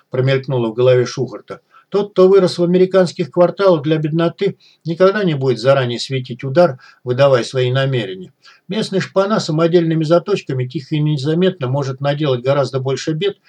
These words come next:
чем приезжий, приезжий ловец удачи своим дорогим ка-, кавагом.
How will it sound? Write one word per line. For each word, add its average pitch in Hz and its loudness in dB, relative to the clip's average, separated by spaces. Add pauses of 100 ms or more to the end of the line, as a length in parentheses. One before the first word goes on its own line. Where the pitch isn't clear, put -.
(140)
чем 135 -6
приезжий, 139 -4
приезжий 143 -2
ловец 135 0
удачи 143 0 (180)
своим 139 -4 (320)
дорогим 139 2 (360)
ка-, 180 -2
кавагом. 143 0